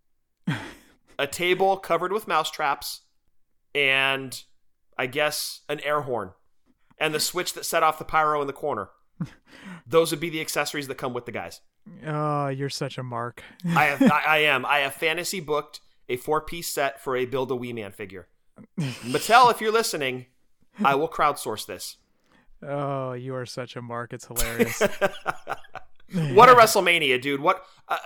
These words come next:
Speaker 2: I came away with it. Just, this is why I'm a fan of wrestling. I loved it.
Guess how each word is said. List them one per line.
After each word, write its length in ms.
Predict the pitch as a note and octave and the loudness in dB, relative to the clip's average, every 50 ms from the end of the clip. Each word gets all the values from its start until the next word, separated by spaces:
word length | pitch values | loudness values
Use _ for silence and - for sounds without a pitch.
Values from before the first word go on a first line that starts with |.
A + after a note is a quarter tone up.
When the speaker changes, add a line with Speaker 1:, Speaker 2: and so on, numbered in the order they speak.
| - - F3 | -4 2 2
Speaker 2:
I 60 | E3+ | 2
came 340 | E3 - - A3+ A3+ A3+ A3 | 2 2 2 2 2 2 2
away 240 | G#3 G3 F3+ E3+ F3 | 2 4 4 4 2
with 220 | E3+ F3 E3+ - | 2 -2 -6 -4
it. 320 | E3 E3 E3 D#3 - - C#3+ | 0 0 0 0 -2 -8 -10
Just, 340 | C#3 D#3+ D3+ - - - _ _ _ _ _ _ _ _ _ | -8 -6 -6 -6 -8 -10 _ _ _ _ _ _ _ _ _
this 360 | C3+ C3 B2 F3 F#3+ F#3 - G3 | -16 -4 -2 0 0 0 0 -2
is 160 | F#3 D#3+ D3+ | -2 -4 -2
why 500 | D#3 D#3+ D#3+ D#3 D3+ D3+ D3 D3 C#3+ C3 | 2 6 8 8 10 8 8 6 4 2
I'm 140 | B2 C#3+ C3+ | 2 0 -2
a 60 | C3 | -4
fan 240 | - - C3 B2 A#2+ | -6 -6 -6 -4 -4
of 120 | A#2+ G#2+ | -4 -6
wrestling. 360 | A2 G2 - - G2+ F2+ F2 - _ _ _ _ - | -6 -8 -8 -10 -12 -16 -18 -20 _ _ _ _ 2
I 140 | D#3 D#3 D#3 | 4 4 4
loved 320 | D3 D3+ D3 C#3+ B2+ A#2+ | 4 4 2 2 2 0
it. 140 | A2+ G#2 | -6 -6